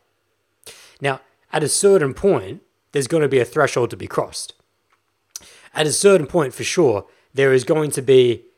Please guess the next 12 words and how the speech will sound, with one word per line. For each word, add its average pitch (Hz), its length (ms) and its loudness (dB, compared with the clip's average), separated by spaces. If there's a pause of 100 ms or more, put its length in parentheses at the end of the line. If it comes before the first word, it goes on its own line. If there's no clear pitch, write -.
(140)
a 135 100 -2
reflection 117 880 -4 (220)
of 123 160 -4
your 117 160 0
internal 113 360 -4
growth 110 340 -2
in 127 180 -8
the 117 120 -2
external 110 580 -4
results, 104 420 -6
of - 160 -18
course. - 520 -6